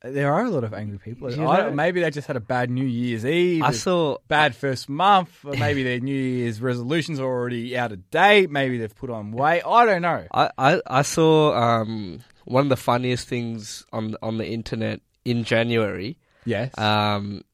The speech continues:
Speaker 2: so you know the banana boat crew,
Speaker 1: Yes.
Speaker 2: the
Speaker 1: Uh,
Speaker 2: LeBron,
Speaker 1: Carmelo,
Speaker 2: Le-,
Speaker 1: LeBron,
Speaker 2: Carmelo,
Speaker 1: Chris
Speaker 2: LeBron.
Speaker 1: Paul, and Dwayne Wade.
Speaker 2: Yes.
Speaker 1: Yes, correct.
Speaker 2: Um, someone had posted a photo of a banana boat that had tipped over.
Speaker 1: Oh, no.
Speaker 2: And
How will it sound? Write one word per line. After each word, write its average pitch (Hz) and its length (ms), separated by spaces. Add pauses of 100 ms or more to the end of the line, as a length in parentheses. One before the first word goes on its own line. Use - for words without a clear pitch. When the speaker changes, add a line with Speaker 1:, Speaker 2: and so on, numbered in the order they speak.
(160)
Speaker 2:
so - 140
you 117 160
know 143 120
the 127 100
banana 113 440
boat 104 260 (100)
crew, 131 120
Speaker 1:
Yes. 101 240
Speaker 2:
the 101 260 (340)
Speaker 1:
Uh, 117 40
Speaker 2:
LeBron, 110 80
Speaker 1:
Carmelo, 131 600
Speaker 2:
Le-, 123 220
Speaker 1:
LeBron, 123 140
Speaker 2:
Carmelo, 123 580
Speaker 1:
Chris 123 140
Speaker 2:
LeBron. 117 100
Speaker 1:
Paul, 113 220
and 110 100
Dwayne 101 260
Wade. 95 120
Speaker 2:
Yes. 104 280
Speaker 1:
Yes, - 260
correct. 92 300 (120)
Speaker 2:
Um, 107 560 (240)
someone 139 480
had 135 280 (220)
posted 135 420
a 123 40
photo 117 480
of 110 160
a 113 100
banana 117 540
boat 113 340
that 110 120
had 110 200
tipped - 260
over. 113 440
Speaker 1:
Oh, 113 140
no. 92 160 (340)
Speaker 2:
And 110 580